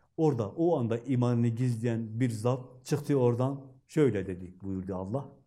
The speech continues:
O iman eden dedi ki, "Ey kavmim, ya kavmi tebi'uni, ey kavmim, bana tabi olun,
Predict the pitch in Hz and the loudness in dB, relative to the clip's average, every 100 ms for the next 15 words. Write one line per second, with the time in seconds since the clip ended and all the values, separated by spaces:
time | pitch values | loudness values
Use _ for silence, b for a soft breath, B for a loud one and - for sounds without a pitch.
0 | _ _ _ _ _ _ _ _ _ _ | _ _ _ _ _ _ _ _ _ _
1 | _ _ _ _ _ _ _ _ _ - | _ _ _ _ _ _ _ _ _ -4
2 | 120 131 120 123 117 123 117 120 185 190 | -2 2 4 4 4 2 4 4 2 0
3 | 104 - - _ _ _ _ 151 165 - | -4 -6 -14 _ _ _ _ 4 4 2
4 | 110 104 98 90 - - _ _ _ _ | 0 0 -2 -6 -10 -20 _ _ _ _
5 | _ _ _ _ _ _ _ _ _ _ | _ _ _ _ _ _ _ _ _ _
6 | - 127 139 135 131 - 160 143 120 120 | 2 6 6 4 -4 2 4 6 4 0
7 | 120 117 117 120 143 117 95 - - _ | 0 4 4 4 4 2 0 -8 -18 _
8 | _ _ _ _ 143 151 147 123 127 131 | _ _ _ _ -2 -2 0 0 2 2
9 | 139 139 - _ _ _ _ _ _ _ | -2 -8 -18 _ _ _ _ _ _ _
10 | 113 127 139 104 117 98 101 87 85 - | 0 4 4 2 0 0 -2 -4 -6 -14